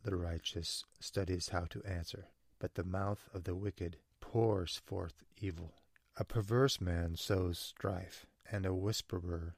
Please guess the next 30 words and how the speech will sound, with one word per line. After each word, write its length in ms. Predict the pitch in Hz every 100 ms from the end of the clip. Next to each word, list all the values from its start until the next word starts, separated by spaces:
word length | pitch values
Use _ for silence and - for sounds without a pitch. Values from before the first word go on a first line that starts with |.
| _
separates 680 | - 98 - 92 90 -
the 140 | - 87
best 440 | 87 92 90 -
of 120 | -
friends. 600 | - - 92 85 - - - _ _ _
Even 380 | 113 127 139 135
a 60 | 110
fool 600 | - 120 113 90 87 95
is 140 | 90
counted 420 | - 98 95 92 87
wise 640 | 87 92 82 85 82 - - -
when 140 | 90
he 120 | 90
holds 480 | 80 95 95 87 -
his 140 | 87
peace. 500 | - - 95 87 - - -
When 140 | 104
he 180 | 85 113
shuts 400 | 113 - 120 -
his 220 | - 90
lips, 460 | 92 87 - - - -
he 220 | - 98
is 120 | 95
considered 640 | - 98 87 - 92 90 87 -
perceptive. 680 | - 92 - 101 - 98 - - -
A 80 | 110
disreputable 920 | 110 101 110 127 135 131 123 131 110
witness 640 | 95 101 - 95 87 - - -
scorns 640 | - 95 92 85 82 -
justice, 640 | - 92 80 - - -